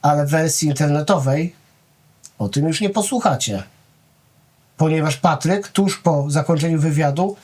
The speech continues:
wybłagał, aby ten wątek wyciąć. Cenzura, żeby nikt się nie dowiedział,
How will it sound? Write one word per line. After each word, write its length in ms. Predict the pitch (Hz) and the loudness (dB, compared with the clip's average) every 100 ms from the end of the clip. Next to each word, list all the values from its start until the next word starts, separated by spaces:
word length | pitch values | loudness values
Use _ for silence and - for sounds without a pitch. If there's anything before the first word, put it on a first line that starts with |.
| - | -2
wybłagał, 920 | 127 156 185 214 190 151 165 208 247 - - | 0 2 2 2 2 0 0 -2 -4 -12 -2
aby 240 | 277 240 226 | 0 0 0
ten 320 | - 170 - - _ _ _ - | 0 0 -4 -12 _ _ _ 0
wątek 500 | 160 147 151 143 - _ | 2 2 0 -2 -6 _
wyciąć. 680 | 135 131 147 123 95 - - _ _ - | 0 2 2 0 -4 -6 -8 _ _ -4
Cenzura, 640 | - 196 196 190 135 98 - | 0 2 2 2 0 -2 -2
żeby 240 | 139 135 | 0 2
nikt 220 | 139 185 190 | 2 0 0
się 120 | 202 | 0
nie 120 | 165 | 0
dowiedział, 640 | 139 135 147 147 147 143 | 0 0 0 2 0 -2